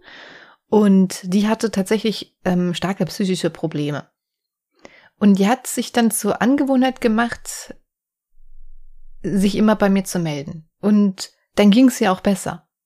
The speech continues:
Und ich war ja auch immer für sie da. Irgendwann war das aber so schlimm, dass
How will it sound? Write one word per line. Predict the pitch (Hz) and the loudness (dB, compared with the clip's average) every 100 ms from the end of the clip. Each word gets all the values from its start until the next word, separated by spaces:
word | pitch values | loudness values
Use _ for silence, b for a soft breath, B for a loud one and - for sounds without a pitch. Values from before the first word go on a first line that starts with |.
| _ _ _ | _ _ _
Und | 220 220 | 0 0
ich | - | 0
war | 226 | 0
ja | 233 | 2
auch | 196 | 4
immer | 208 190 | 2 2
für | 165 | -2
sie | 143 | -2
da. | - 135 151 _ B B B _ _ _ _ _ _ - | -4 -6 -8 _ B B B _ _ _ _ _ _ 4
Irgendwann | 311 359 202 156 180 208 b b b _ _ | 6 6 2 2 0 -2 b b b _ _
war | 160 180 | -4 0
das | 220 202 | 0 0
aber | 160 185 185 | -2 -2 -2
so | 196 185 254 | 0 4 4
schlimm, | 302 - 226 214 214 381 - _ _ - | 2 0 0 0 0 -4 -8 _ _ -6
dass | 190 190 - - | -6 -6 -10 -14